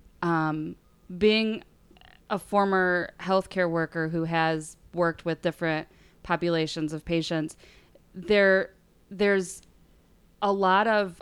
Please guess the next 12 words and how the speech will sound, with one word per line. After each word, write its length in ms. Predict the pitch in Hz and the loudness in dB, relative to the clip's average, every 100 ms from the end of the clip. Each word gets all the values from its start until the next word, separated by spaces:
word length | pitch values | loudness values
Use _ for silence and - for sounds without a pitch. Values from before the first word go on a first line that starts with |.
| - | -4
um, 480 | 185 170 160 156 160 | 0 0 0 -4 -2
very 200 | 190 190 | 2 2
specialized 640 | 180 190 180 190 175 165 | 2 -2 -2 -2 -2 -2
treatment, 540 | - 214 - 190 170 - _ _ _ - - | -4 -2 -2 0 -2 -2 _ _ _ -14 -2
uh, 160 | 175 - | -2 0
or 80 | 196 | 0
not 240 | 190 185 | 0 0
treatment, 420 | - 185 180 170 - | -4 -6 -4 -6 -4
specialized, 680 | 208 202 202 180 170 156 - | -4 -2 0 0 0 -2 -6
um, 500 | 180 170 160 151 151 156 _ _ _ _ _ _ _ _ - - | -2 0 0 -2 -6 -10 _ _ _ _ _ _ _ _ -10 -8
oh, 680 | 175 165 156 147 143 139 131 147 | -4 0 2 0 0 -4 -8 -12
Jesus, 720 | 151 147 147 147 - - | -10 -8 -8 -8 -10 -18